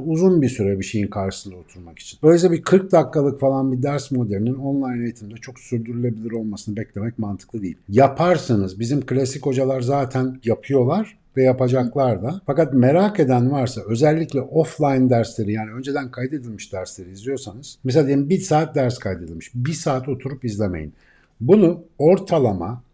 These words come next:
kişinin tadına göre değişmekle beraber yirmi dakikalık aralıklara bölün ve her yirmi dakikadan sonra muhakkak bir on dakika ara verin.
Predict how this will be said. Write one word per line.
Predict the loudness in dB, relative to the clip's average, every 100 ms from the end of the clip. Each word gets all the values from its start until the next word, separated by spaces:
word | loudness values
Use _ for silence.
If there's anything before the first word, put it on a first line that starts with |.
| _
kişinin | -10 -4 0 0
tadına | 0 -2 -2 -2
göre | 0 0 0
değişmekle | -2 -4 -8 -8 -8
beraber | -6 -6 -8 -10 _ _ _
yirmi | 0 2 4 4
dakikalık | 4 2 2 -2 0
aralıklara | 0 0 -2 -2 -2 0
bölün | -2 -4 -6 -2
ve | -2
her | 2 2
yirmi | 4 4 2 2
dakikadan | 0 0 -2 -2
sonra | -2 -4
muhakkak | 0 0 0 -2 -4 -6 -2
bir | -2 -2 -6
on | -2 0 0
dakika | -4 -4 -10 -8
ara | -6 0 2
verin. | 2 -2